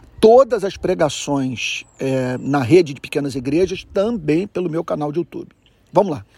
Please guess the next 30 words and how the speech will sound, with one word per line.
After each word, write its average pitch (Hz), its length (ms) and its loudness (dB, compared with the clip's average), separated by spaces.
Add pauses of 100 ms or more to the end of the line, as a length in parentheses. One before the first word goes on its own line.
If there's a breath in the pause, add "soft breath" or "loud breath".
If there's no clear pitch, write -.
(320 soft breath)
Terceira 185 340 2
forma 160 540 4
de 139 120 -2
você 143 280 -2
encontrar, - 520 -6
de 147 240 -2
me, 151 200 -8
me 160 100 0
encontrar 156 340 2
nas 160 140 2
redes 302 160 4
sociais, 127 420 -4 (600 loud breath)
é 156 100 6
a 160 80 8
série 185 380 4
de 165 100 -4
pregações 156 600 0
sobre 139 240 -2
os 123 120 -6
conflitos 180 680 -4
de 143 100 -4
Cristo - 480 -2
com - 80 4
as 143 140 2
instituições 151 640 -4
religiosas 139 440 0
do 123 60 -8
seu 165 100 0
tempo. - 460 -4 (460 soft breath)
Segunda-feira, 143 1000 0